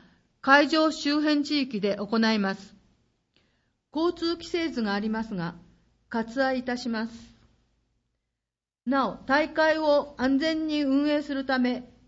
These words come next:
規制範囲が広くなっていますので、ご注意ください。会場東側、犀川右岸、堤防道路は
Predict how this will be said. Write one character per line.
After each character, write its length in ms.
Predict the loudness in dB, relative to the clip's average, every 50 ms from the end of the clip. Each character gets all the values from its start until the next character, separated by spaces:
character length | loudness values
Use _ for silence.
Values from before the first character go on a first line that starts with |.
| _ _ _
規 140 | -20 -16 -6
制 220 | -4 -2 0 0
範 280 | 0 0 0 0 2 2
囲 60 | 0
が 140 | 0 -2 -4
広 280 | -6 -2 -2 -2 -2
く 40 | 0
な 140 | 0 2 0
っ 100 | 0 -2
て 60 | -2 -2
い 60 | -2
ま 160 | 0 0 -2
す 80 | 0 0
の 140 | -2 0 0
で、 220 | -2 -4 -6 -6 -8 -4
ご 160 | -2 -2 -2
注 140 | -2 -2 -4
意 100 | -4 -4
く 100 | -4 -4
だ 120 | -6 -6 -6
さ 240 | -4 -4 -4 -4
い。 100 | -4 -8 -10 -16 -20 -20 _ _ _ _ _ _ _ _ _ _ _ _ _ _ _
会 280 | -2 0 2 2 2 2
場 180 | 2 2 2
東 340 | 4 4 2 2 0 0 0
側、 460 | -2 0 0 0 0 -2 -2 -6 -10 -18 -20 _ _ _ _ _ _ _ _
犀 320 | -2 2 4 4 4 4 2
川 320 | 2 2 4 4 4 4
右 120 | 4 2 2
岸、 200 | 0 0 -4 -6 -12 -20 -20 -20 _ _ _ _
堤 220 | 0 2 2 2 2
防 260 | 0 0 0 0 0
道 200 | 0 0 0 2
路 160 | 2 2 0
は 180 | -2 -2 -4